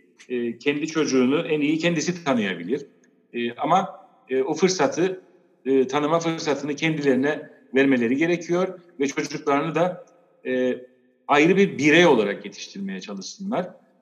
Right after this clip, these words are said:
E, e, farklı olduklarını unutmasınlar.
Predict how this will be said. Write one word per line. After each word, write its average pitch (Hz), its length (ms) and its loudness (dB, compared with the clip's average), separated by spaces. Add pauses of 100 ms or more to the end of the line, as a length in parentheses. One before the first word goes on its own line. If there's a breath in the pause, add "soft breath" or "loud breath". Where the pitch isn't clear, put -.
(180)
E, 117 80 -8
e, 110 420 0 (1040)
farklı 160 460 2
olduklarını 175 500 2
unutmasınlar. 135 840 -2